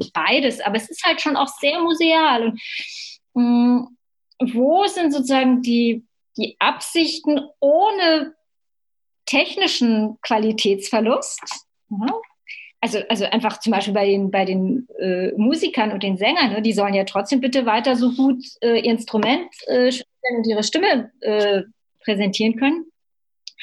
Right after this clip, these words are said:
Aber dass es halt nicht so starr ist und dieses Partien und jetzt, äh,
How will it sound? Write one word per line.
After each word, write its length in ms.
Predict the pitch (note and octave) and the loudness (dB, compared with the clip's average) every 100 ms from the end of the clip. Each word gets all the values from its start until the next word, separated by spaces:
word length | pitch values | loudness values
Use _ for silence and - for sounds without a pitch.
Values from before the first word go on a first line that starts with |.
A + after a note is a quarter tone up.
| - - - B3+ | -4 -2 -2 -2
Aber 200 | B3 C4 | 0 2
dass 180 | D4 D4 | 2 0
es 140 | D4+ C#4 | -2 0
halt 180 | C4 | 2
nicht 220 | C#4 D#4+ B3+ | 0 0 0
so 120 | B3 | 0
starr 640 | B3 - - G3 C4+ D#4+ | 0 -2 0 0 2 2
ist 320 | A3 G3 - | 2 -2 -4
und 140 | A#3 A#3+ | -2 0
dieses 260 | A#3 A#3+ | 0 -2
Partien 720 | - G#3+ G#3+ - B3 C#4 A#3+ | -2 -2 -2 0 2 4 4
und 160 | G#3+ G#3 | 0 -2
jetzt, 400 | A3 G#3+ - - | -4 -4 -10 -8
äh, 440 | - G#3+ G#3+ G#3+ | -2 2 2 0